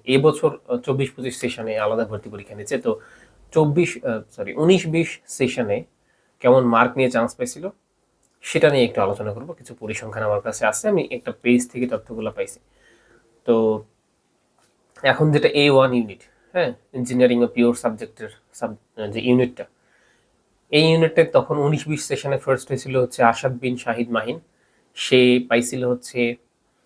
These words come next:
পঁচানব্বই দশমিক ছয় একশোর মধ্যে, মোট একশো। আগে কিন্তু সাস্টে সত্তর মার্কের এক্সাম হইতো, সত্তর মার্কের মধ্যে ফিজিক্স, কেমিস্ট্রি, ম্যাথ তিন বিশে ষাট এবং ইংরেজি দশ,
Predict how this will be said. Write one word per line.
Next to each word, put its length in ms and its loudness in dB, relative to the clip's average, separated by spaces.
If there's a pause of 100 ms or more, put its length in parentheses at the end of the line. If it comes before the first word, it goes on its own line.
(480)
পঁচানব্বই 380 2
দশমিক 360 -2
ছয় 340 0 (200)
একশোর 340 -4
মধ্যে, 260 -8 (420)
মোট 220 4
একশো। 280 -2 (640)
আগে 160 2
কিন্তু 220 -2
সাস্টে 320 0
সত্তর 320 -6
মার্কের 240 4
এক্সাম 260 0
হইতো, 220 -4 (360)
সত্তর 380 -2
মার্কের 220 2
মধ্যে 300 0
ফিজিক্স, 340 -6
কেমিস্ট্রি, 400 0
ম্যাথ 260 0 (180)
তিন 200 2
বিশে 200 -2
ষাট 280 4 (440)
এবং 260 0
ইংরেজি 380 0
দশ, 240 2